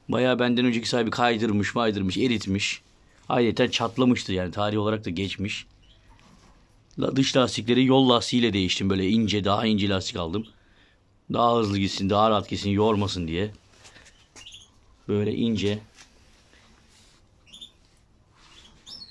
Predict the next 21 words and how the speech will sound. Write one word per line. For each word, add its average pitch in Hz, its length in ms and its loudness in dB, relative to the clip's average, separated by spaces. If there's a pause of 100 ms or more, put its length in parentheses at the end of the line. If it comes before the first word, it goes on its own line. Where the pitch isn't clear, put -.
(500)
Bu 110 100 -2
lastikleri 110 440 -2
aldım. 101 340 0 (1040)
Lastiklerimiz 131 880 2 (480)
ikisi 135 320 -2
üç 151 160 0
yüz 110 100 -2
lira, 98 120 0
tanesi 113 340 0
yüz 110 140 2
elli 113 120 2
liraydı. 104 340 -2 (580)
Zırhlı, 117 600 2 (1400)
sağlam 117 500 2
lastikler. 104 500 -4 (2250)
İki - 180 0
lastik 113 320 0
üç 123 180 -2
yüz 104 100 -2
lira 92 120 0
oldu. 90 360 -2